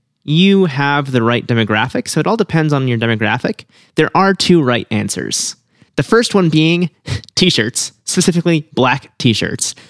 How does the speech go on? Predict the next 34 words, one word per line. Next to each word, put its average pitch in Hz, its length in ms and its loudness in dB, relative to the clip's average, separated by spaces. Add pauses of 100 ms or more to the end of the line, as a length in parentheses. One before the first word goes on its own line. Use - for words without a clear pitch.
(140)
It 143 100 2
is 135 80 2
the 123 120 2
most 135 300 0
popular 156 380 0
item 131 240 0
out 107 180 0
there. - 280 -6 (360)
And 202 80 2
the 214 60 4
second 226 240 0
one 185 140 2
being 180 240 2 (200)
anything 262 360 2
else 233 180 2
that - 160 -2
sells. - 640 -2 (580)
Be 262 120 4
creative. 208 560 0
You 190 100 2
can 240 160 -2
sell 233 300 2
whatever 202 320 4
merch 202 260 0
you 170 140 0
want. 170 320 -2 (280)
And 165 140 2
as 156 100 2
long 170 220 2
as 220 80 2
people 202 300 2
are 117 80 4
buying 139 320 0
it, 247 160 -2